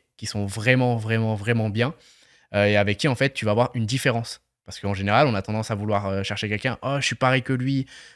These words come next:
Euh, tu sais, on, on partage les mêmes centres d'intérêt. Euh, on a la même personnalité, et cetera. Ok, bah, pourquoi vous êtes associés alors ? Parce qu'un associé, ça doit être la différence de toi. Vous devez être complémentaires.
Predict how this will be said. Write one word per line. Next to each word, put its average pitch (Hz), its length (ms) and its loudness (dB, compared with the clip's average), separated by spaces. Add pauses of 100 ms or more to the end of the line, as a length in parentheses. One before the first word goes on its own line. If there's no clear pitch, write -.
(120)
Euh, 107 240 2
tu - 80 -8
sais, 143 80 2
on, 107 360 0
on 113 100 -6
partage 120 340 -2
les 117 80 0
mêmes 127 160 0
centres 131 180 -2
d'intérêt. 131 540 0 (460)
Euh, 101 100 0
on 110 80 0
a 107 40 2
la 104 120 4
même 131 160 2
personnalité, 117 560 0
et 110 40 -2
cetera. 117 340 -2
Ok, 117 200 -2
bah, 110 120 0
pourquoi - 200 -2
vous 117 160 0
êtes 110 100 -2
associés 107 340 -4
alors ? 95 240 -6 (280)
Parce - 120 -8
qu'un 113 100 0
associé, 113 340 0
ça 127 140 -2
doit 104 100 0
être 101 80 -4
la 104 80 -2
différence 113 460 -2
de 110 40 -2
toi. 107 200 -2
Vous 95 100 -6
devez 104 200 -2
être - 80 -8
complémentaires. 110 640 -4